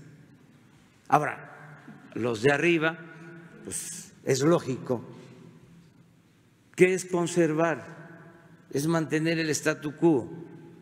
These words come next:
es que no haya cambios. Cuando Juárez, eh, y los liberales buscaron las reformas, los cambios, pues los conservadores,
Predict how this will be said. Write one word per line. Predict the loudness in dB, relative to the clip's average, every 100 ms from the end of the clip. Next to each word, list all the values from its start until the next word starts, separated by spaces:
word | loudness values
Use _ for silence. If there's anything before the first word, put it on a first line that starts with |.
| -20 -20 -4
es | -2 0
que | 0
no | 2
haya | 2 0
cambios. | 0 0 0 -4 -6 -10 -14 -18 -20 -20 -20 -20 -20 -20 _ -20 -20 -20 -20 -2
Cuando | 0 0 -2
Juárez, | -2 0 2 2 0 -2 -8 -10 -12 -14 -6
eh, | -2 0 2 0
y | 0
los | -2 -2
liberales | 0 0 0 0 -4 -6 -16 -20 -20 -6
buscaron | -4 -2 0 0 0 -2
las | -2
reformas, | 0 -2 2 0 2 -2 -2
los | -6 -2
cambios, | 0 0 -2 -4 -6 -12 -18 -20 -20 -20 -20 -20 -20 -12
pues | -8 -4
los | -4
conservadores, | -4 -4 -2 -2 -4 -4 -8 -10 -12